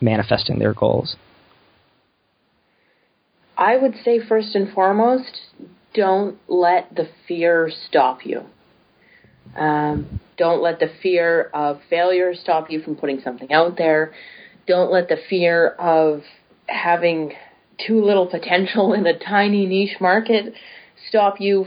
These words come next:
Speaker 2: from, from really narrowing down and figuring out who you want to help. Don't let the fear of what people will think stop you from becoming an entrepreneur. There's so much fear in this world. There's so many fears that come up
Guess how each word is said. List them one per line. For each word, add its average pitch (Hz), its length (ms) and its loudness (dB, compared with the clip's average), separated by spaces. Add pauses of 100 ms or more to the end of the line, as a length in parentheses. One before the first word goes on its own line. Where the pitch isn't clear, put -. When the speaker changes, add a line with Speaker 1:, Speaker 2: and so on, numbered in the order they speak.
Speaker 2:
from, - 400 -2 (100)
from 175 300 -2
really 190 320 2
narrowing 185 580 0
down 190 300 2
and 185 140 -8
figuring 185 340 -2
out 175 100 -4
who 175 120 -6
you 180 160 0
want 175 200 0
to 143 60 -6
help. 170 360 0 (500)
Don't 170 380 0
let 175 220 2
the - 160 2
fear 156 180 2
of - 120 -4
what - 200 0
people 147 340 -2
will 135 180 0 (120)
think 226 280 2 (100)
stop 165 280 0
you 131 180 2
from 151 140 -6
becoming 147 400 -6
an 147 60 0
entrepreneur. 165 760 2 (340)
There's 175 240 0
so 220 120 2
much 226 160 2 (200)
fear 190 460 2 (120)
in 185 200 2
this 180 280 0
world. 170 300 2
There's 160 200 0
so 185 100 0
many 185 180 2
fears 185 340 0
that 160 160 -2
come 160 120 -4
up 147 220 -2